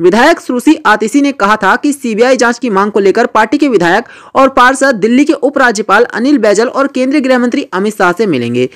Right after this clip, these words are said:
लेकिन दोस्तों finally अब देखा जा रहा है कि आपके विधायकों पर पूरी तरह से गृह मंत्री का जवाब भारी पड़ा है और इससे दोस्तों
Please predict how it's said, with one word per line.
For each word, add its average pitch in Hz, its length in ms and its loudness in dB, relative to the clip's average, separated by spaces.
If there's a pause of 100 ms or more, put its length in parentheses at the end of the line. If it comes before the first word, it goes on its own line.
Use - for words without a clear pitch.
(200)
लेकिन 311 240 2
दोस्तों 302 320 0
finally 240 500 -2
अब 214 220 -6
देखा 208 240 2
जा 254 140 2
रहा 233 120 2
है 247 80 2
कि - 220 -6
आपके 247 320 0
विधायकों 226 400 0
पर 202 220 0 (280)
पूरी 339 260 4
तरह 277 240 0
से 285 140 -4
गृह 220 240 0
मंत्री 240 300 -2
का 240 260 0 (100)
जवाब 180 340 4
भारी 185 260 -2
पड़ा 202 200 0
है 190 240 0 (200)
और 262 140 0
इससे 320 260 -2
दोस्तों 302 300 0